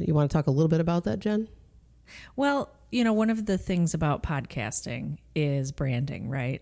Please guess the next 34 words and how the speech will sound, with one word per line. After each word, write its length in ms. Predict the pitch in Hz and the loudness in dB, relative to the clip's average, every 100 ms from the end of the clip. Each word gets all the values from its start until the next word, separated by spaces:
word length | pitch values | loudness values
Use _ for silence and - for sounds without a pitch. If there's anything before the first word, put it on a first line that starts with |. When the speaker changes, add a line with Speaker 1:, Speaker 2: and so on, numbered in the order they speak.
| - | 0
Speaker 2:
And 180 | 160 165 | 4 6
this 160 | 160 | 6
is 120 | 165 | 4
something 360 | - 151 151 143 | 4 2 2 2
that 260 | 135 135 - | 4 2 2
we've 380 | 151 139 135 - | 2 2 0 -4
been 460 | - 135 131 127 143 - - | -2 0 2 0 -4 -8 -8
learning 380 | - 202 196 190 | 0 2 4 4
and 100 | 175 | 4
talking 440 | 190 165 170 170 160 | 4 2 2 2 2
about, 420 | 156 151 151 - | 4 2 2 0
and 320 | 165 151 151 | 0 2 0
it 140 | - 180 | 0 0
wasn't 260 | 247 262 | 2 2
very 220 | 233 202 | 2 0
clear, 720 | 175 - 277 208 131 143 170 - | -2 -4 0 2 0 0 -4 -2
in 140 | 170 160 | 2 4
my 120 | 156 | 4
opinion, 600 | 147 - 147 139 131 147 | 2 0 0 2 2 2
when 140 | 151 | 4
we 120 | 147 | 4
had 180 | 147 139 | 4 2
What 200 | 135 147 | 0 -2
Won't 220 | 156 165 - | 0 -2 -2
We 140 | 135 | -4
Say, 500 | - 123 120 131 165 - - - - - | -4 -4 -4 -4 -6 -10 -20 -20 -20 -12
what 240 | - 170 180 | -2 2 2
exactly 480 | 170 156 147 - 147 | 2 2 0 0 0
we 160 | 139 | 2
were 520 | 135 135 135 135 135 156 | 0 0 -2 -2 -4 2
Speaker 1:
Mm-hmm. 340 | 139 127 127 | 6 6 6
Speaker 2:
maybe 680 | 180 165 151 143 135 131 139 - | 6 4 4 2 0 -4 -8 -6
speaking 520 | - - 233 247 208 | -2 0 0 0 0
to. 480 | 208 196 185 185 | 0 2 2 2